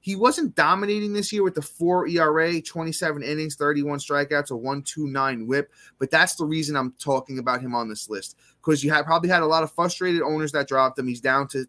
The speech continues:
thirty-five percent owned on Yahoo, so I think this is the opportunity to, you know, get Luis Garcia on your I L, uh, wait for his return. Let me see if I could find, uh, an update on w-, currently what's going on with Luis Garcia and where he's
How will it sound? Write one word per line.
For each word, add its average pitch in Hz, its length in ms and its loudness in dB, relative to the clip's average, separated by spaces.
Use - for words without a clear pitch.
thirty-five 151 500 2
percent 151 340 -4
owned 131 220 -4
on 127 160 -2
Yahoo, 117 460 -4
so 151 160 4
I 139 80 6
think 175 180 0
this 170 160 -2
is 156 100 -6
the 147 120 0
opportunity 143 760 0
to, 131 240 -2
you 131 80 0
know, 131 100 -4
get 147 200 0
Luis 156 320 0
Garcia 147 540 0
on 139 280 0
your 147 160 -2
I 151 240 0
L, 135 300 0
uh, 123 240 2
wait 143 140 4
for 147 160 -4
his 151 200 -4
return. 139 640 -4
Let 147 160 0
me 170 100 -4
see 135 460 -4
if 117 160 -8
I 117 60 -6
could 117 160 -12
find, 120 420 -6
uh, 110 180 -2
an 107 180 -12
update 110 520 -6
on 110 240 -6
w-, 110 300 -12
currently 143 480 -4
what's 127 260 -4
going 120 340 -6
on 123 220 -2
with 120 180 -8
Luis 113 400 -6
Garcia 113 520 -4
and 113 120 -6
where 113 140 -4
he's 107 260 -14